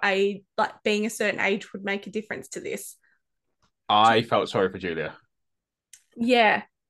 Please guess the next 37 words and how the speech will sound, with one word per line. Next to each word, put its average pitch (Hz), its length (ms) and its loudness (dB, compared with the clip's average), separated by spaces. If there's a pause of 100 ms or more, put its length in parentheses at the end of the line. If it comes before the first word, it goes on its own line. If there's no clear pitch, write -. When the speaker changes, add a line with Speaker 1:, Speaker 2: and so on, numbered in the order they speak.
(160)
Speaker 2:
I, 120 220 6
I 127 120 6
meant 147 260 4
to - 80 -6
do 151 100 6
the 135 80 6
maths 123 280 2
beforehand, 101 600 0
but - 160 -4
I 107 280 6
sat 104 280 -2
there 101 100 -2
wondering 98 460 -6 (220)
if - 120 -6
someone 127 380 6
did, 110 280 2
like, 87 180 2
an 95 60 -2
eighty-year-old, 78 720 -6 (400)
would 107 140 0
Julia 92 640 0
ever 87 220 -2
be 82 100 -2
able 82 140 -2
to 90 100 -12
win? 82 180 0
sort 71 100 -16 (400)
Speaker 1:
That's 277 160 2
Speaker 2:
of - 60 -4
Speaker 1:
what 269 80 2
I - 40 4
Speaker 2:
thing. 254 40 4
Speaker 1:
was 262 140 -4
just 269 200 -6
thinking, 233 320 -4
actually, 214 360 -2
yeah. 214 220 2